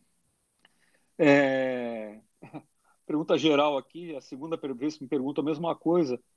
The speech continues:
Como saber se o aeroclube, a escola de aviação é segura? Ou seja, se vai entregar o que o cara tá pagando? Se tem uma forma dele consultar,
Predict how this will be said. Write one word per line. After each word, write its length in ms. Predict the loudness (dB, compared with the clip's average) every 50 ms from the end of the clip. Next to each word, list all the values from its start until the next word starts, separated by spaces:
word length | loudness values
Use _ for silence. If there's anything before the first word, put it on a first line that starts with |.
| _ _ _ _ _ _ _ _ _ _ _
Como 320 | 2 4 4 4 2 0
saber 540 | -4 0 2 4 4 4 4 2 2 2 2
se 220 | 0 -4 -4 0
o 40 | 2
aeroclube, 440 | 2 2 2 2 0 -2 -4 -2 -2
a 20 |
escola 240 | -2 -2 -2 -2 -2
de 60 | 0
aviação 440 | 0 0 0 -2 -2 -2 -6 -8 -6
é 60 | -6
segura? 720 | -6 -6 -4 0 0 0 0 0 -2 0 2 2 0 0 -2 _ _ _ _ _ _ _ _ _ _ _ _ -6
Ou 100 | -6 -4
seja, 360 | -2 2 2 2 4 2 0
se 260 | -2 -4 -2 -2 0
vai 260 | 2 2 2 2 0
entregar 420 | -2 -2 0 0 0 2 2 2 0
o 40 |
que 100 | 0 -2
o 40 | -6
cara 240 | -2 -2 -2 -2 0
tá 120 | -2 -4
pagando? 720 | -2 0 0 0 0 2 0 0 0 -2 -2 -6 -8 -10 -10 _ _ _ _ _ _ _ _ _ _ _ _ _ _
Se 80 | -8
tem 100 | -2 0
uma 220 | 0 4 4 4 2
forma 680 | 2 0 0 2 4 4 4 2 0 -2 -4 -6 -6 -6
dele 200 | -8 -8 -10 -10
consultar, 1040 | -12 -12 -14 -14 -10 -8 -8 -8 -2 0 4 4 6 6 6 6 6 4 4 2